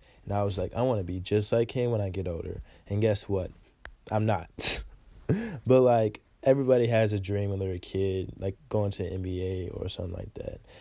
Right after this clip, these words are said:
And some people actually do, and I'm happy for them. But, I mean, in reality, most people don't, like, s-, not even try. Like, don't even try.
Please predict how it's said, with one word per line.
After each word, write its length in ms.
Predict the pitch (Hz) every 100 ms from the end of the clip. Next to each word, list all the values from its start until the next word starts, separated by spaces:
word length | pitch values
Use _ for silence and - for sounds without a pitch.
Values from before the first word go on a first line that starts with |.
| -
And 100 | 104
some 160 | - 117
people 180 | 120 117
actually 360 | 113 110 117
do, 280 | 117 131 104 98 - - -
and 100 | 101
I'm 80 |
happy 300 | 95 113 117
for 200 | 98 95
them. 220 | 95 95 95 - - - _ _
But, 420 | 113 113 107 98 -
I 80 |
mean, 420 | 110 110 110 98 104 - -
in 100 | 107
reality, 760 | 107 120 123 120 - 120 110
most 400 | 110 95 104 104
people 500 | - 107 101 101 98 101 - - - - _ - _ _ _ _
don't, 240 | - 107 - -
like, 320 | 73 67 62 - - -
s-, 420 | - - - -
not 240 | 117 113 104
even 180 | 101 101
try. 320 | - 87 85 -
Like, 280 | - - -
don't 200 | 107 107
even 160 | 95
try. 280 | 95 - -